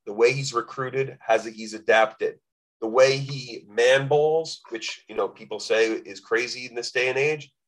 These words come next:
but it's not. You can run the ball down someone's throat if you line up with three tight ends. They do it in the N F L all the time, okay? You don't have to spread it out for receivers.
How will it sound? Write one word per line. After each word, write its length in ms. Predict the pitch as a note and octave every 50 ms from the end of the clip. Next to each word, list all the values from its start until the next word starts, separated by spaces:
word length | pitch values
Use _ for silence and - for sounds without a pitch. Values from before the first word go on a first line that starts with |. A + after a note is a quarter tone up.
| _ -
but 100 | - A#2
it's 160 | A#2+ - -
not. 360 | - A#2+ B2+ B2 A2 - - _ _
You 140 | A#2 A2+
can 320 | G#2+ - - C#3+ C#3+ C#3+ C3
run 220 | A#2+ A#2 A#2 A#2
the 60 | A2+
ball 340 | G2+ F#2+ G#2+ A2 A2 G2+ G2
down 260 | G2 G#2+ G#2+ G#2+ G#2
someone's 380 | A2 - A#2 G#2 F#2+ F#2+ G#2+ -
throat 400 | - E3 F#3 C#3 C3+ C3 C3+ _ _ _ _ _ _ _ _ -
if 160 | B2 A#2+ C3
you 100 | B2+ A2+
line 260 | A#2+ B2 B2+ B2 B2
up 160 | B2+ B2+ -
with 120 | B2 A#2 -
three 220 | - B2+ C3 A#2+
tight 280 | - - B2+ A#2+ A#2+ A#2
ends. 240 | G#2+ F#2 - -
They 100 | - G2+ G#2
do 160 | G#2 A#2 B2
it 40 | C3
in 60 | B2
the 80 | B2+ B2
N 100 | B2 B2
F 120 | A#2+ -
L 80 | B2+ A#2+
all 200 | A#2+ A2+ A2+ -
the 80 | A#2 A#2
time, 320 | - - G2 E2+ C#2 - _ _ _ _ _ _ _ - -
okay? 380 | A2 - - A2+ B2 B2 B2 - _ _ _ _
You 120 | - A#2+ A#2
don't 280 | - D3 D3+ D#3 -
have 220 | B2+ C#3 C#3 C3+ -
to 80 | - A2
spread 360 | - - - - C3 B2 A#2
it 100 | A#2+ A#2
out 260 | A#2+ A#2 A2 G2 -
for 280 | - - A#2+ A#2+ A#2 A2+
receivers. 840 | A2 A2 - - B2 A#2 A2+ G#2+ A2 A2 A2 A2 G#2+ - - _